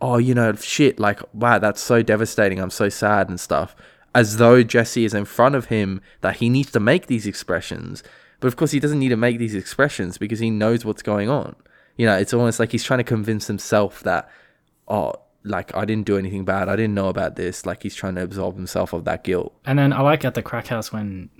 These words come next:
Speaker 2: you know, he c-, what they're hugging and then Walt calls him, like, son. And yeah, man, like, uh, ah, man, the, I just love the relationship. It's, it's <laughs> so fucked up, but also kind of, you know,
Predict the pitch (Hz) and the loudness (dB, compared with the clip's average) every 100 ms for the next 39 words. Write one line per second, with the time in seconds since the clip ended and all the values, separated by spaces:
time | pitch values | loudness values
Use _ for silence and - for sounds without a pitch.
0 | - 143 107 101 107 139 143 139 - - | -10 -8 -6 -10 -12 -10 -10 -10 -18 -12
1 | 123 117 117 113 123 117 113 107 107 104 | -8 -6 -6 -4 -4 -2 -2 -2 -2 -2
2 | 107 110 107 - 110 107 104 101 90 - | -2 -4 -6 -8 -8 -6 -6 -6 -10 -14
3 | - - 123 104 101 104 _ _ 110 104 | -10 -6 -6 -4 -6 -8 _ _ -8 -6
4 | 101 104 - - - 170 117 95 95 110 | -4 -6 -6 -12 -4 0 0 -2 -6 -6
5 | 110 107 - - - - 131 - - - | -8 -8 -12 -16 -14 -10 -8 -8 -8 -10
6 | 101 98 101 - 143 127 - 127 135 135 | -8 -8 -12 -14 -8 -8 -6 -4 -4 -2
7 | 113 101 101 98 98 - 101 101 98 - | -4 -6 -6 -6 -8 -10 -10 -10 -12 -14
8 | 98 - - - _ - _ _ _ _ | -8 -8 -8 -14 _ -20 _ _ _ _
9 | - 120 - - 156 147 - 120 - 131 | -12 -6 0 2 4 2 0 -2 0 -2
10 | 107 104 - 104 - 110 104 104 101 - | -2 -6 -8 -8 -6 -8 -8 -8 -10 -10
11 | 110 98 92 - - - 120 98 90 | -8 -8 -12 -20 -20 -14 -10 -8 -10